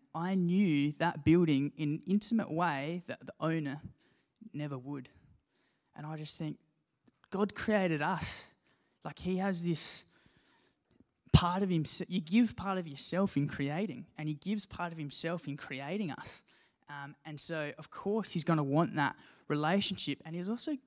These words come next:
gonna want what's best for us in the bigger scheme of things, despite what's happening in the immediate. Um, I also love,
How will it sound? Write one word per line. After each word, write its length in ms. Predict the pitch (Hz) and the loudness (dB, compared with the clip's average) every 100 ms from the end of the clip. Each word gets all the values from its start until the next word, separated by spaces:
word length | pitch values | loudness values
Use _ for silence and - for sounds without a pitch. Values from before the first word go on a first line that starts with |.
| _ _ _ _ | _ _ _ _
gonna 200 | - 208 | -2 0
want 340 | 165 151 185 - | 2 0 0 -4
what's 240 | 151 - | -10 -10
best 360 | - 147 170 - | -10 -8 -6 -6
for 140 | 165 | -4
us 240 | 123 131 - | -4 -2 -2
in 120 | 156 | -2
the 80 | 135 | -6
bigger 200 | 156 143 | -8 -2
scheme 440 | - - 139 160 | 0 0 -2 -4
of 80 | 170 | -4
things, 380 | - 123 131 - | -6 -8 -6 -8
despite 600 | 143 - - 147 156 127 | -2 -2 0 -2 -2 -2
what's 220 | 143 139 - | -10 -14 -10
happening 340 | - 156 147 | -10 -10 -10
in 80 | 135 | -10
the 120 | 131 | -8
immediate. 480 | 135 147 160 139 - _ _ - - - - _ _ - | -6 -4 -4 -6 -10 _ _ -20 -20 -20 -20 _ _ -12
Um, 340 | 135 131 131 123 _ _ _ _ _ _ _ _ - _ _ _ _ - | -8 -8 -8 -14 _ _ _ _ _ _ _ _ -20 _ _ _ _ -4
I 140 | 165 | 0
also 240 | 170 - 156 | 0 2 2
love, 560 | 147 151 151 - - | 6 6 6 0 -10